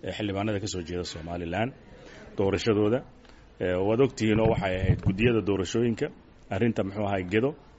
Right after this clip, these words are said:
iyo muxuu ahaayey, eh, doorashada, eh, xildhibaanada, eh, labada gole ee Somaliland ka soo jeeda. Marka, eh, waa tii muxuu ahaay madashii u dambeysay qaab baa lagu heshiiyey. Een, loo qeybshay guddiyadii muxuu ahaa loo kala baro,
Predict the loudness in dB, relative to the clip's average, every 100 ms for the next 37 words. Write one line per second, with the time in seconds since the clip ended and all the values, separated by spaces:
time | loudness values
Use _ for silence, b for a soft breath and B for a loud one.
0 | -6 0 2 2 0 -2 0 0 -2 -2
1 | 0 4 4 4 2 2 2 0 -2 -2
2 | 0 2 2 2 0 -2 -2 0 0 0
3 | 0 -2 -2 -4 -4 0 0 0 -2 -4
4 | -6 -6 -8 -10 -14 B B B B B
5 | -12 -10 -4 -4 -2 -4 -6 -10 -10 -4
6 | -4 -2 -4 -4 -2 0 2 2 0 -2
7 | -2 -4 -2 -4 -2 -6 -4 -4 -2 0
8 | 0 0 -2 -2 -6 -8 -10 -10 -10 -12
9 | _ B B B B -8 -4 -2 0 0
10 | -2 -4 -6 -2 -2 0 -4 0 0 2
11 | -2 2 2 4 2 0 -4 -4 -2 -2
12 | 0 -2 -2 -4 -2 -2 -4